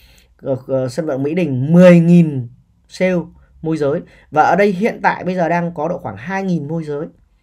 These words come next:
Hai nghìn môi giới thì, thì mình cũng nghĩ là cái sự cạnh tranh, cạnh tranh nó đương nhiên thôi. Nhưng mà bạn có đây đã thấy hai nghìn cái biệt thự rồi, hai nghìn bốn trăm biệt thự rồi. Rồi là đây sáu, sáu tòa, thì cái sức đấy là sự sáng tạo của bạn là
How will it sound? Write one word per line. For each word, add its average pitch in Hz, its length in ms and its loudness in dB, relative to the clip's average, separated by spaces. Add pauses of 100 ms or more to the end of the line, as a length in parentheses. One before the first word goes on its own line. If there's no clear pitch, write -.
(200)
Hai 240 180 -4
nghìn 208 160 2
môi 196 140 0
giới 190 220 0
thì, 175 200 -8 (360)
thì 175 240 -6
mình 180 280 2
cũng 233 100 -2
nghĩ 254 120 -4
là 214 100 0
cái 196 140 -8
sự 196 180 -6
cạnh 180 120 -8
tranh, 190 220 -6 (240)
cạnh - 140 -12
tranh 180 160 -4
nó 190 100 -6
đương 233 200 0
nhiên 254 180 4
thôi. 226 240 0 (400)
Nhưng 226 160 -4
mà 226 80 -2
bạn 190 240 -4
có 208 100 -4
đây 220 200 0
đã 214 200 -6
thấy 220 140 -4
hai 220 320 -2
nghìn 175 540 0
cái 190 140 -6
biệt 170 200 -4
thự 160 180 -6
rồi, 160 300 -2
hai 185 180 -8
nghìn 175 140 -4
bốn 175 200 0
trăm 208 140 -4
biệt 180 140 -6
thự 175 180 -6
rồi. 170 280 -2 (380)
Rồi 175 280 6
là 170 140 4
đây 190 140 -2
sáu, 180 220 -2
sáu 185 220 -6
tòa, 180 320 -8
thì 175 80 -16
cái 214 80 -10
sức - 240 -12 (100)
đấy 196 180 -2
là 220 100 -6
sự 170 260 -16
sáng 156 220 -12
tạo 180 220 -8
của 120 100 -14
bạn 107 240 -12
là - 100 -16